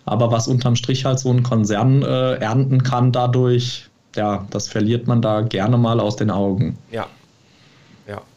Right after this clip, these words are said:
Speaker 2: Aber wir machen einfach weiter. Aber weil du mich gefragt hast, ich bin jetzt grad auch so ein bisschen am Hin und Her überlegen, ob ich meine Sparpläne komplett stocke, also, äh, äh, stocke, sage ich schon, stoppe,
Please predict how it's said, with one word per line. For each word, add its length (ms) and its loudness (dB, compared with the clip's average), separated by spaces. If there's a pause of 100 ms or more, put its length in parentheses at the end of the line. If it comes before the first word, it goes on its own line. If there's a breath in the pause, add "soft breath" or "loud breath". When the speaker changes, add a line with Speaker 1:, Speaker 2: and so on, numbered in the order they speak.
(340 soft breath)
Speaker 2:
Aber 300 2 (100)
wir 260 0
machen 240 2
einfach 320 0
weiter. 480 0
Aber 180 2
weil 140 2
du 80 -2
mich 200 -2
gefragt 440 -4
hast, 240 -4 (280 loud breath)
ich 60 -12
bin 140 0
jetzt 140 -2
grad 160 -2
auch 160 2
so 100 -2
ein 60 -2
bisschen 360 -4
am 160 -2
Hin 200 -2
und 160 -6
Her 120 0
überlegen, 440 -4
ob 100 -6
ich 80 -12
meine 200 -2
Sparpläne 600 -4
komplett 600 -6
stocke, 560 -6 (120)
also, 200 0
äh, 460 0
äh, 40 -8
stocke, 400 -4
sage 160 -6
ich 60 -10
schon, 140 -6
stoppe, 440 -2